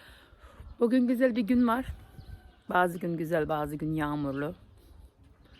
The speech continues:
Sonuçta kimi zaman eve kapandık, kimi zaman bahçelerimize taştık, çıktık, yürüyüşler yaptık. Dün kan vermeye gittik. Bugün şu an saat on iki ve cuma. Ee,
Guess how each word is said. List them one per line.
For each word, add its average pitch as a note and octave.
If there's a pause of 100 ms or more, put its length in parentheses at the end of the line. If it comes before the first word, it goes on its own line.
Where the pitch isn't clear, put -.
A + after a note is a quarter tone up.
(160)
Sonuçta C4
kimi B3
zaman A3+
eve A3
kapandık, -
kimi G#3
zaman F#3+
bahçelerimize F#3
taştık, -
çıktık, -
yürüyüşler F#3
yaptık. F3+ (840)
Dün F#3+
kan F#3+
vermeye D#3+
gittik. F3+ (920)
Bugün G3+
şu G#3+
an F#3+
saat F#3
on G3
iki E3+ (800)
ve F3
cuma. E3 (1000)
Ee, E3